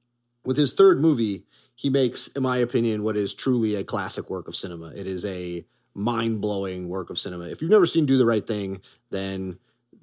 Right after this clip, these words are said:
here at the Blockbuster Film School, let us tell you to pull your head out of your ass and to now, as soon as you can, watch Do the Right Thing because it's,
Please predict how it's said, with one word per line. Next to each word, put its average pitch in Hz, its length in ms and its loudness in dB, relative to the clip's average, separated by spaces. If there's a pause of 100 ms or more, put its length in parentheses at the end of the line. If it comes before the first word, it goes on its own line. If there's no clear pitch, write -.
(260)
here - 220 0
at 202 60 2
the 165 60 0
Blockbuster 127 300 0
Film 123 120 0
School, - 160 -6 (200)
let 208 80 4
us 180 120 2
tell 156 120 -2
you 123 80 -2
to 113 140 -6
pull 135 180 0
your 110 120 4
head 113 120 -2
out 101 120 0
of 92 80 -4
your 95 120 -4
ass 95 320 -6 (200)
and 117 120 -4
to 117 120 -4
now, 113 340 0 (520)
as - 140 0
soon 214 160 4
as 156 100 6
you 131 60 0
can, 107 240 0
watch 110 360 0
Do 107 180 -4
the 95 80 -2
Right 90 180 -4
Thing 82 160 -10
because 107 480 -2 (1000)
it's, - 500 0